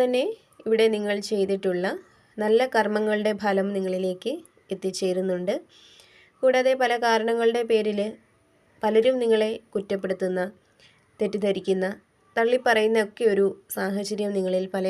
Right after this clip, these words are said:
ആളുകൾക്കും ഉണ്ടായിരിക്കാം. അപ്പോൾ അവിടെ നിങ്ങളാണ് ശരി, നിങ്ങളുടെ വാക്കുകളാണ് സത്യമെന്ന് മറ്റുള്ളവർക്ക് ബോധ്യപ്പെടുന്ന രീതിയിലുള്ള പല അവസരങ്ങളും നിങ്ങൾക്ക് മുന്നിലേക്ക്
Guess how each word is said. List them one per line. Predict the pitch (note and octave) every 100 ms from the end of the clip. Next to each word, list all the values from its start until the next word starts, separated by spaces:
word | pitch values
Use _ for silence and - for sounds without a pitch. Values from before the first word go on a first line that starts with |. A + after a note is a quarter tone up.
| F#3+ F#3
ആളുകൾക്കും | F#3 F#3+ F#3 G#3+ F4 F4+ _ _ G3
ഉണ്ടായിരിക്കാം. | F#3 F3+ F3+ F3 A#3+ F4 - _ _ _ _ _
അപ്പോൾ | C4 C4+ C4
അവിടെ | B3+ B3 B3
നിങ്ങളാണ് | A#3+ A#3+ A3+ A3 A3+ A3+
ശരി, | G#3+ G3+ F#3+ - _
നിങ്ങളുടെ | G3 G3 G3 G3+
വാക്കുകളാണ് | G3+ G3 G#3+ G3+ F#3+ F#3 F#3+ G3
സത്യമെന്ന് | F#3+ - G3 F#3 F3+ C4 F#4+ _ _ _ _ _ _ _ G#3
മറ്റുള്ളവർക്ക് | A3 B3 B3+ C4 C4+ A#3
ബോധ്യപ്പെടുന്ന | A3+ A3+ B3 A#3 A3+ A#3 A3+
രീതിയിലുള്ള | A3 A3+ G#3+ G3+ G3 D4 - _ _ _
പല | G3+ G3+ G3+
അവസരങ്ങളും | G3 A#3 A3 G#3+ G3+ C#4+ - _ -
നിങ്ങൾക്ക് | F#3 F#3 G3
മുന്നിലേക്ക് | F#3+ F#3+ F#3+ F#3